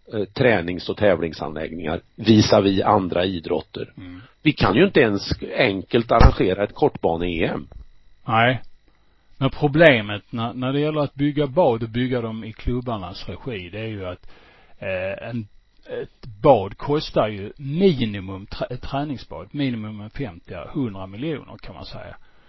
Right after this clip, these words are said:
Speaker 1: Mm.
Speaker 2: Och, eh, skillnaden däremot att göra fyra stycken konstgräsplaner som kostar tjugofem miljoner eller tjugo,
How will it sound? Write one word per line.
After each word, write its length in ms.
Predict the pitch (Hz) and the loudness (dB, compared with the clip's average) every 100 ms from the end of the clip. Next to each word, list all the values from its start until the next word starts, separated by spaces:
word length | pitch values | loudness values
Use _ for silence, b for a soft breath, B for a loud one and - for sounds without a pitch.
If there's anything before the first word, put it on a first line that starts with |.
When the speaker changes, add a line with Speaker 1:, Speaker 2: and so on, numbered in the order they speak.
| - | -14
Speaker 1:
Mm. 140 | 98 92 | -12 -10
Speaker 2:
Och, 420 | - 123 113 - 123 | -2 -2 -2 -4 0
eh, 280 | 113 113 - - - | 0 0 -4 -10 -10
skillnaden 680 | - 151 139 151 127 98 123 | 0 4 4 4 0 -2 0
däremot 500 | 165 127 113 113 113 | 2 2 -4 -10 -10
att 140 | 110 | -8
göra 240 | 117 110 - | -8 -8 -6
fyra 340 | 131 127 113 | -8 -6 -8
stycken 380 | - 147 131 107 | -8 -10 -10 -12
konstgräsplaner 920 | - 113 123 131 104 - - 87 85 | -10 -10 -10 -8 -8 -8 -10 -10 -12
som 180 | - 110 | -16 -16
kostar 340 | - 104 - | -14 -14 -14
tjugofem 500 | 104 - 120 196 117 | -12 -12 -2 0 0
miljoner 640 | 90 87 87 92 98 95 98 | -6 -16 -16 -18 -20 -16 -14
eller 320 | 98 95 95 | -14 -14 -14
tjugo, 560 | - 120 117 101 80 | -10 -10 -10 -12 -14